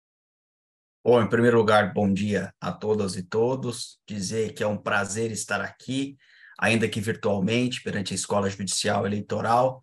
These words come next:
e atender, e atendi prontamente ao convite do meu amigo, doutor Patinho, que sempre foi uma referência para mim, não apenas no âmbito da judi-, judicatura,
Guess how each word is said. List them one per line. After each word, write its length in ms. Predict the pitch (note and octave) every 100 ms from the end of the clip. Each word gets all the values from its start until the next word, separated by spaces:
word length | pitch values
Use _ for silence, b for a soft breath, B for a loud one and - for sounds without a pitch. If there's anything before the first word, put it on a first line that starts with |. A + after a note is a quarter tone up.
| B B B B _
e 160 | B2 C#3
atender, 580 | C#3 D#3 C3+ B2+ B2+
e 80 | B2+
atendi 480 | D3 D#3+ D3 B2+ C#3+
prontamente 640 | - C#3+ D3 A#2+ B2 B2
ao 120 | B2 A#2+
convite 480 | A#2+ G#2+ B2 -
do 100 | A#2
meu 180 | A#2 A2
amigo, 460 | G2+ G#2+ B2+ C3+ A#2+
doutor 400 | A2+ - A2+ -
Patinho, 680 | G2+ - - C3 C#3+ C#3+ C#3 b b b _
que 640 | - C3+ C3 C3 C3 B2+
sempre 460 | - - D#3+ F3+ B2+
foi 240 | - D3
uma 160 | D3+ C3
referência 880 | C3+ D3 D3 A#2+ B2+ D3 C3+ - A2
para 200 | - G#2+
mim, 260 | G#2 G2+ G2
não 200 | A2+ C3
apenas 800 | B2 B2 A#2+ A#2+ A2 G#2 - -
no 100 | B2
âmbito 260 | B2 B2
da 140 | B2 A2+
judi-, 300 | A2 G#2 -
judicatura, 1000 | - B2 A2+ G#2 G#2 - C#3 D3 D#3+ D#3